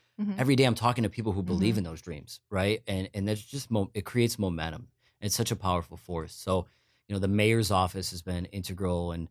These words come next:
Speaker 1: Mm-hmm.
Speaker 2: in, in becoming a part of our business. Obviously, WeTech is, is there, you know, weekly to say, "What do you need from us to,
Speaker 1: Mm-hmm.
Speaker 2: to help you be a success?" The community has embraced us.
Speaker 1: Mm-hmm.
Speaker 2: Um,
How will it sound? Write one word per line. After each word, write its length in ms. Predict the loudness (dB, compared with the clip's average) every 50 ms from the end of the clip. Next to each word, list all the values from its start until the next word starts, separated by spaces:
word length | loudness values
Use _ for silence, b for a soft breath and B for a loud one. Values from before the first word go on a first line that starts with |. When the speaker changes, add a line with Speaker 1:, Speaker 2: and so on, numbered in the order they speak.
| -8 -8
Speaker 1:
Mm-hmm. 280 | -8 -6 -6 -6 -4
Speaker 2:
in, 280 | -4 -4 -4 -4 -6 -6 -6
in 120 | -6 -4
becoming 360 | -4 -6 -4 -4 -4 -4 -4
a 40 | -4
part 220 | -6 -6 -6 -6
of 60 | -4 -4
our 100 | -6 -6
business. 560 | -6 -6 -8 -8 -8 -10 -10 -8 -10 -10 -8 -4
Obviously, 460 | -2 -2 0 0 -2 -4 -4 -4 -4
WeTech 640 | -4 -2 -2 -2 -4 -4 -4 -2 -2 -2 -2 -4 -6
is, 260 | -8 -6 -6 -8 -8
is 160 | -10 -10 -8
there, 380 | -4 -4 -2 -2 -4 -6 -8 -10
you 120 | -10 -10 -10
know, 280 | -10 -10 -10 -10 -8 -2 0
weekly 400 | 0 0 0 0 -4 -4 -4 -4
to 100 | -6 -8
say, 180 | -8 -8 -8
"What 260 | -6 -2 -2 -4 -2
do 80 | -2 -4
you 100 | -2 -2
need 220 | 0 -2 -2 -4
from 180 | -6 -8 -10 -8
us 200 | -8 -8 -10 -12 -14
to, 100 | -10 -8
Speaker 1:
Mm-hmm. 220 | -8 -8 -8 -10 -10
Speaker 2:
to 100 | -10 -8
help 220 | -6 -6 -6 -6
you 80 | -8 -6
be 120 | -4 -4
a 40 | -4
success?" 520 | -4 -8 -10 -6 -4 -4 -4 -4 -6 -12 _ _ _ _ _ _ _ _ _ _ -12
The 60 | -10
community 460 | -4 0 2 4 4 6 6 6 6
has 160 | 6 4 4
embraced 420 | 2 2 2 2 2 2 2 0 -4
us. 280 | -8 -8 -8 -10 -10
Speaker 1:
Mm-hmm. 120 | -8 -8 -6
Speaker 2:
Um, 320 | -6 -6 -6 -6 -8